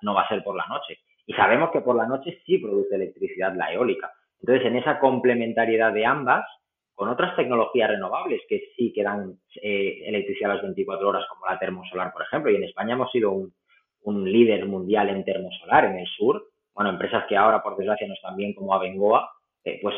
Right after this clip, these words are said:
tenía las pri-, las primeras centrales termosolares que producen electricidad, que con el calor lo guardan para poder producir electricidad cuando no hay sol. Entonces, opciones hay. Lo que pasa es que ahora el mercado lo que nos está diciendo es, invierte masivamente, apuesta masivamente,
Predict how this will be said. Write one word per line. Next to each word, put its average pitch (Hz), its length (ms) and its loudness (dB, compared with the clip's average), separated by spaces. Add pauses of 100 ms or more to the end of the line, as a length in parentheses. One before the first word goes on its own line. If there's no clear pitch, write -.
(120)
tenía 104 240 2
las 170 120 6
pri-, 107 300 -2
las 107 240 -2
primeras 107 460 0
centrales 98 460 -2
termosolares 98 640 0
que 98 160 -2
producen 104 360 -2
electricidad, 98 800 -2 (240)
que 107 120 4
con 101 140 0
el 101 120 0
calor 104 380 4 (200)
lo 104 160 4
guardan 104 440 2
para 104 180 2
poder 101 300 -2
producir 101 400 -2
electricidad 101 480 -2
cuando 98 220 -8
no 90 80 -8
hay 85 100 -12
sol. 120 280 -2 (460)
Entonces, 143 260 6
opciones - 560 0
hay. 95 180 0 (400)
Lo 104 120 2
que 104 80 2
pasa 117 200 2
es 120 80 -4
que 113 80 2
ahora 120 160 6
el 127 60 4
mercado 123 260 4
lo - 100 4
que 104 80 0
nos 101 120 -8
está 98 140 -6
diciendo 131 360 2
es, 180 140 4 (440)
invierte 107 540 2
masivamente, 139 840 -2
apuesta 131 440 0
masivamente, 151 840 -2